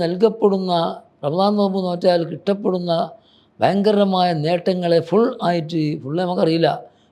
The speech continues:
ഫുള്ളായിട്ട് എൻ്റെ സമുദായം അറിഞ്ഞു പോയിരുന്നെങ്കിൽ ലതമന്നൗ, എൻ്റെ സമുദായം ആഗ്രഹിച്ചു പോകുമോ, അയ്യക്കൂന സനത്തു കുല്ലുഹാ റമളാൻ, കൊല്ലം മുഴുവനും റമളാൻ ആയെങ്കിൽ തിരക്കുകളിൽ ആഗ്രഹിച്ചു പോകും. അത്രയും വലിയ മഹത്വങ്ങൾ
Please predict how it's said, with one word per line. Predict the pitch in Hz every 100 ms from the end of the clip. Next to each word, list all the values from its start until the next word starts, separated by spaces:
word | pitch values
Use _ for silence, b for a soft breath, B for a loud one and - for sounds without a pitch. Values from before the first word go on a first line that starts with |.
| -
ഫുള്ളായിട്ട് | 156 196 214 240 240 220
എൻ്റെ | 196 160
സമുദായം | 160 170 180 175 170
അറിഞ്ഞു | 151 151 185
പോയിരുന്നെങ്കിൽ | 180 175 156 156 151 147 147 147 135 135 - b b -
ലതമന്നൗ, | 240 233 202 196 185 180 185 220 190 156 147 147 b b b b -
എൻ്റെ | 151 165
സമുദായം | 160 180 190 180 175 165
ആഗ്രഹിച്ചു | 180 190 180 180 165
പോകുമോ, | 165 165 160 156 160 b b b
അയ്യക്കൂന | 156 170 170 170 165 135
സനത്തു | 165 185 185 160
കുല്ലുഹാ | 156 156 147 147
റമളാൻ, | 139 131 143 156 160 _ _ _ _ _ _ _ _ _ _ 151
കൊല്ലം | 196 240 214
മുഴുവനും | 233 262 254 220
റമളാൻ | 208 208 196 190
ആയെങ്കിൽ | 190 190 180
തിരക്കുകളിൽ | 160 175 170 160
ആഗ്രഹിച്ചു | 165 165 160 165
പോകും. | 156 151
അത്രയും | 156 151 156
വലിയ | 151 151 151
മഹത്വങ്ങൾ | 165 165 160